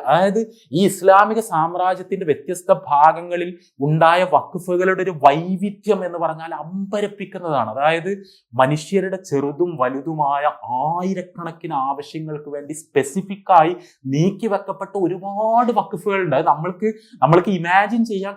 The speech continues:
കഴിയുന്നതിന് അപ്പുറത്തുള്ള ഒരു ഡൈവേഴ്സിറ്റി അതിലുണ്ട് എന്നുള്ളതാണ് അതിന്റെ യാഥാർത്ഥ്യം. അപ്പൊ ഈ രീതിയിലാണ് വഖഫ് മുന്നോട്ട് പോയത്. ഇപ്പോ നമ്മള്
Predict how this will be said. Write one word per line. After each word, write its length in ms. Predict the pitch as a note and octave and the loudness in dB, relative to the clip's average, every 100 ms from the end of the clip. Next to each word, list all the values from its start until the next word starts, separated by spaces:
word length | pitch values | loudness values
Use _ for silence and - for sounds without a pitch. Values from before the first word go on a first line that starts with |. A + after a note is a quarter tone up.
| - | 2
കഴിയുന്നതിന് 580 | D#3+ D#3+ F3+ F3+ F#3+ F#3 | 2 2 -4 -8 -6 -6
അപ്പുറത്തുള്ള 540 | - _ F#3 F3+ G3 F#3 | -6 _ -2 -2 -4 -4
ഒരു 120 | F3 C#3+ | 2 4
ഡൈവേഴ്സിറ്റി 640 | C3+ C#3+ D#3+ E3+ E3+ E3 | 4 0 -8 -8 -12 -10
അതിലുണ്ട് 360 | E3 D#3 D3+ C#3+ | -8 -8 -8 -8
എന്നുള്ളതാണ് 420 | D3+ D3 C#3+ C#3+ | -8 -6 -6 -6
അതിന്റെ 160 | C#3+ C#3+ B2 | -10 -4 0
യാഥാർത്ഥ്യം. 540 | A2 A2 A#2+ - - _ - - | 0 -2 -6 -6 -16 _ -20 -4
അപ്പൊ 120 | B2 E3 | 2 4
ഈ 160 | D#3+ A3 G#3 | 4 0 0
രീതിയിലാണ് 640 | F3+ E3+ G3 F#3+ D#3+ D#3+ - _ _ | -6 -6 -2 4 4 2 -6 _ _
വഖഫ് 380 | B2 C3 - F3 D3+ | 2 2 -2 -2 -2
മുന്നോട്ട് 320 | C#3+ C3 B2+ | -4 -4 0
പോയത്. 220 | B2 A#2 | 2 0
ഇപ്പോ 140 | C#3 D3+ D#3 - - A#2+ | 4 4 4 -8 0 2
നമ്മള് 240 | A#2+ C#3+ | 6 6